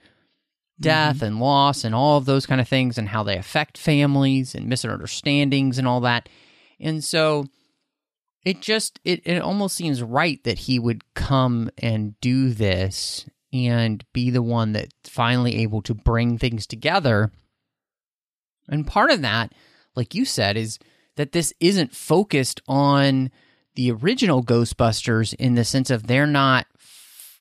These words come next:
Speaker 1: front and center in this movie. Like, they're not the main
Speaker 2: Mm-hmm.
Speaker 1: function of the story. It's actually about really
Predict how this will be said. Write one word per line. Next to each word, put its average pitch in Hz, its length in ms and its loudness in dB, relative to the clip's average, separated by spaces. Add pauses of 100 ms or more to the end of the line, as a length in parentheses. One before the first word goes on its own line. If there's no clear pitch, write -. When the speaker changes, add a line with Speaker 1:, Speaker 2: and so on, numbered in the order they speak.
Speaker 1:
front - 320 -2
and 120 140 -2
center 156 360 -2 (280)
in 113 140 -2
this 104 180 -4
movie. 101 400 -4
Like, 120 240 -6
they're 127 280 -2
not 123 440 2 (160)
the 120 80 -6
main 113 440 2 (100)
Speaker 2:
Mm-hmm. 135 100 -4 (540)
Speaker 1:
function 131 760 -2
of 113 360 0
the 110 100 -2
story. 110 640 -6
It's - 160 -10
actually 117 560 -2
about 107 440 0 (140)
really 123 520 -2